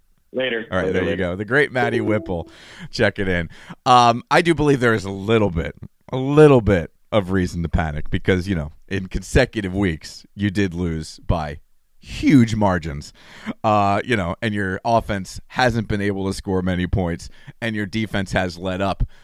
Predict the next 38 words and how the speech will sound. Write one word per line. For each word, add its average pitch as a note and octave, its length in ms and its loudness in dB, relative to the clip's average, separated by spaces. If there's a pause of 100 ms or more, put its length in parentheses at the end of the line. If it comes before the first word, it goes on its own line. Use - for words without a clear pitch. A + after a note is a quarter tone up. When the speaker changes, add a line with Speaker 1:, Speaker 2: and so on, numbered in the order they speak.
(160)
Speaker 2:
many, G2 460 0
many F2+ 280 0
points. D2+ 440 -4 (220)
So B2 360 -2
I D3+ 140 2
believe D#3+ 280 0
there's C3 200 2
a G2+ 80 0
slight - 840 -4
reason G#3+ 420 -2
to C4+ 60 -4
panic, G#3 500 0
but - 120 -6
just - 240 -2
a D4+ 80 -4
little B3+ 280 10
bit. G#3 240 2 (280)
And D3+ 360 0 (160)
hopefully E3 460 0
over D3 180 2
these C3+ 220 -6
next C3+ 440 -2 (180)
four D3 260 4
weeks, C#3+ 460 -2 (280)
we A#2 160 4
see C3+ 200 -2
them A2+ 220 0
turn A#2 320 -2
this G#2 160 -2
thing G2+ 200 0
around. G#2 400 4
But F#2 180 2 (260)
right D#3 240 4
now, D3+ 380 0 (320)
if D3 180 -4
you D3 120 -2
feel F3+ 360 -2
uneasy E3 640 -2